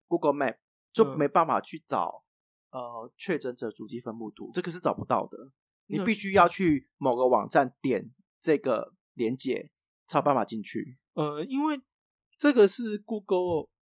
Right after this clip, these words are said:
Speaker 2: Map 自己本身的限制，
Speaker 1: 嗯。
Speaker 2: 就是说你 Google Map 你自己进去，你是属于搜寻自己的东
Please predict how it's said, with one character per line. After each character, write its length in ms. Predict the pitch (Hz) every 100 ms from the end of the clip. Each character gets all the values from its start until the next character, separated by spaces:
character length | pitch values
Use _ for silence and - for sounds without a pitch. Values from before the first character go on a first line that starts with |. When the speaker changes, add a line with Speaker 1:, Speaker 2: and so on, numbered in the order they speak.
| _
Speaker 2:
Map 380 | - 170 147 139
自 160 | 127 160
己 120 | 143 135
本 160 | 123
身 180 | 117 131
的 140 | 127
限 300 | - - 117
制， 340 | 120 - - - _
Speaker 1:
嗯。 240 | 143 117 117
Speaker 2:
就 140 | 226
是 60 | 226
说 140 | 220
你 100 | 208
Google 340 | 147 160 - 165
Map 320 | 165 139 131
你 80 | 117 117
自 140 | 170
己 120 | 131
进 220 | 113 143
去， 140 | 131 147
你 80 | 117
是 120 | 139
属 220 | - 117
于 140 | 107
搜 260 | 107 - 123
寻 240 | 127 117
自 160 | 110 117
己 140 | 113
的 120 | - -
东 200 | -